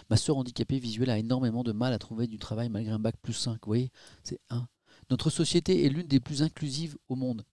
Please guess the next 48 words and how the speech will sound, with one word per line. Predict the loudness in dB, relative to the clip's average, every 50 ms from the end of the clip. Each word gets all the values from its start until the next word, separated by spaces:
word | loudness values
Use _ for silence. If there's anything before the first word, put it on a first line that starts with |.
| _
Je | -6 -4 -4
dis | -4 -4 -2
pas | 2 2 2 4
qu'il | 4 2
n'y |
a | 2
pas | 4 2
des | 0 0 0
efforts, | 0 -2 -4 -6 -8 -8 -10 _ _ _ -20 -20 -20 _ _
mais | -6 -4
je | -2 -2
dis | -2 -2 -4
qu'on | -2 -2 0
est | 0
loin | 0 0 0 0
de | -2 -2
ce | -4 -4
que | -6 -6
devrait, | -4 -6 -6 -6 -4 -4 -4 -4
euh, | -4 -4 -4 -6 -8 -10 -12 _
ce | -20 -20 -18 -14
qu'on | -10 -6 -4
devrait | -4 -2 -2 -4 -4
faire. | -6 -8 -12 -14 -14 _
Voilà. | -12 -12 -12 -12 -14 _ -20 -20 -20 -20 -20 -20 -12 _ -4
Euh, | -2 0 0 0 0 -2 -2 -6 -8 -12 -14 -14 -8
ma | -4 -2 0 0
sœur | 0 0 0 0
handicapée | -2 -2 -4 -2 -2 -2 0 0 0 0 0
visuelle | -2 -4 -6 -4 -2 0 2 2 2
a | 0 0
énormément | -2 0 0 -2 -2 -2 -2 -4 -4
de | -4 -2
mal | -2 -2 -2 -2
à | -4
trouver | -6 -6 -8 -6 -4 -2 -2 -2
du | -4 -6
travail | -10 -10 -6 -4 -2 -2
malgré | -2 -4 -6 -6 -6 -6
un | -6 -4
bac | -4 -4 -4 -4 -6 _ _ _ _ -12
plus | -10 -10 -8
cinq. | -6 -6 -4 -2 -2 -4 -6 -8 -12 -18 -20 _ _ _ _ _ _ _ _ _ _ _ -16
Voilà. | -14 -14 -12 -14 -14 -16 _ _ _ -20 -20 -20 -20 _ _ _
Alors | -6 -6 -4 -4 -4 -2 -2 -2 -4
évidemment, | -2 0 0 0 2 2 0 0
bon, | 0 -2
bah, | -2 -2 -4 -4